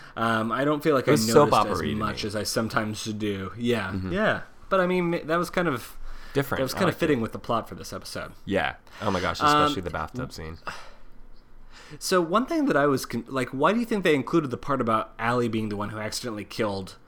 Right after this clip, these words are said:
Speaker 1: the sous chef? Like, af-, you know, the part where she's talking to Doctor Rudy and she says that he was still alive and she was the one that killed him.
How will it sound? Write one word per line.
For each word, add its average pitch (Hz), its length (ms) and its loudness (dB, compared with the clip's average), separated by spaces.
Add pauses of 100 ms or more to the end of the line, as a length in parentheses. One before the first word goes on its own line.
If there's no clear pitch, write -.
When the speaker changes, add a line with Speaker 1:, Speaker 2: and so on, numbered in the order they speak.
(140)
Speaker 1:
the 98 80 -6
sous 107 200 -4
chef? - 640 -10
Like, 101 340 -8
af-, 104 280 -8 (120)
you 120 120 -4
know, 104 240 -6 (360)
the 127 140 -8
part 156 240 4
where 139 100 2
she's 139 240 2
talking 123 260 2
to 120 40 0
Doctor 110 260 0
Rudy 107 380 -2
and 101 100 -6
she 107 220 -6
says 104 300 -6
that 95 220 -8
he 117 180 -8
was 107 100 -6
still 110 160 -2
alive 98 240 -4
and 95 100 -10
she 107 120 -6
was 104 100 -4
the 104 60 -6
one 101 100 -4
that 92 120 -10
killed 95 220 -8
him. 113 180 -6